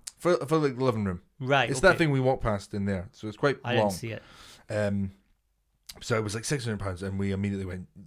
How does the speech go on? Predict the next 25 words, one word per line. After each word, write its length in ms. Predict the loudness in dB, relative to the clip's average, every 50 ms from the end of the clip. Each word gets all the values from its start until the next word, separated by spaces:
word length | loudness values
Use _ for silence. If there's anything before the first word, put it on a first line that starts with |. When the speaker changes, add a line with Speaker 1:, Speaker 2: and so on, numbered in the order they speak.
| -16 -6
Speaker 1:
"Yeah, 240 | -2 2 4 4 6
well, 240 | 6 6 4 4 2
no." 380 | 0 0 0 0 0 -2 -4 -8 -14 -20 -14 -6
Speaker 2:
Yeah. 300 | -2 2 2 2 0 -2 -6 -16 _ _ _ _ _ _ _ _ _ _ _ _ _ _ -4
Speaker 1:
And 160 | -2 2 2
then 140 | 4 6 6
as 200 | 6 4 4 2
we 180 | 2 4 4 4
were, 340 | 6 6 6 6 6 6 6
um, 400 | 4 4 2 2 0 -2 -4 -6 -10 _ _ _ _ -20 -20 _ -12
just 140 | -10 -8 -4 0
kept 200 | 0 0 2 4
walking 240 | 2 2 2 2
around 80 | 0 0
the 60 | 0 0
store, 160 | 2 2 4
we 120 | 4 6
went 180 | 4 4 4 2
to, 80 | 0
like, 100 | 0 0
the 40 | -4
front 280 | 0 4 6 6 6 6
of 60 | 2
the 60 | -4
store, 400 | -4 -2 -2 0 0 0 -2 -4